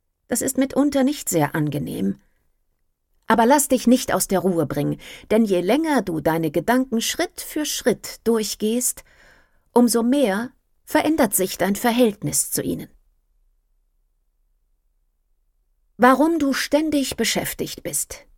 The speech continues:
Mit dem D M N arbeitet das Central Executive Network, C E N, zusammen, das für Gedanken über die Außenwelt sowie kognitiv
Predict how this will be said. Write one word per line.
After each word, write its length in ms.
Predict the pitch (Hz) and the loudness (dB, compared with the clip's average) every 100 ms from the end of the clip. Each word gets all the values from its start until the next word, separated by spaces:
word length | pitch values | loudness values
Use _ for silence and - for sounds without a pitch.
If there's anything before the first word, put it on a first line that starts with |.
| _ _ _ _ _ _ _ _ _ _ | _ _ _ _ _ _ _ _ _ _
Mit 240 | - 277 - | 2 2 4
dem 340 | 285 262 220 | 4 4 2
D 240 | 214 285 - | 2 0 0
M 220 | 208 202 208 | -2 0 0
N 380 | 220 175 180 - - | 0 0 -2 -4 0
arbeitet 880 | 233 240 233 226 220 247 254 - 208 | 2 2 0 -2 -2 -2 -4 -6 -4
das 220 | 180 - | -2 0
Central 500 | 214 208 - 214 226 | 0 0 0 -2 -2
Executive 800 | 185 - 185 - 180 - 190 - | -4 0 -2 0 -4 -2 -2 2
Network, 640 | 202 208 - 160 175 202 - - - _ | 2 2 0 2 2 0 -10 -20 -20 _
C 360 | - - 262 - | -4 0 0 2
E 180 | 214 202 | 0 0
N, 320 | - 202 165 - | 0 0 -2 -2
zusammen, 580 | 214 196 190 214 240 - - - - | 0 2 2 2 0 -2 -14 -20 -4
das 260 | 254 277 - | 0 2 0
für 320 | - 269 262 | 0 2 4
Gedanken 640 | 254 208 240 214 - 226 | 2 2 2 0 0 0
über 180 | 240 240 | 0 0
die 140 | 247 220 | 0 2
Außenwelt 840 | 208 196 208 190 185 196 214 214 | 2 2 2 2 2 2 0 -4
sowie 400 | 208 226 226 262 | -2 0 2 0
kognitiv 640 | - 294 254 226 - 233 | 0 0 2 0 0 -4